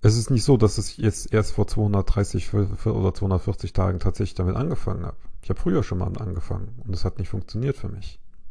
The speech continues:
Das Erste, was mich dann nämlich dran gehindert hat, war nämlich die vollkommen falsche Vorstellung, dass es darum geht, an nichts zu denken.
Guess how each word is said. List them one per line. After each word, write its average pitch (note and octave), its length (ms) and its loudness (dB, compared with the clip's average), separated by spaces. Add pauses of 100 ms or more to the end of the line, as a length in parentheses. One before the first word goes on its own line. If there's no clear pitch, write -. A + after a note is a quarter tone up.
(3250)
Das - 160 -4
Erste, A2+ 380 2
was A2 180 2
mich C3 100 0
dann B2+ 120 2
nämlich B2+ 180 0
dran A#2+ 240 4
gehindert B2+ 460 2
hat, A#2 120 2
war A#2 120 2
nämlich A#2 180 0
die A2+ 100 0
vollkommen A#2 440 0
falsche A2+ 340 2
Vorstellung, A2 540 0
dass G2+ 160 0
es G2+ 80 -6
darum G2+ 400 0
geht, - 360 0
an G#2+ 120 2
nichts - 280 -4
zu E2+ 120 -2
denken. E2+ 400 -4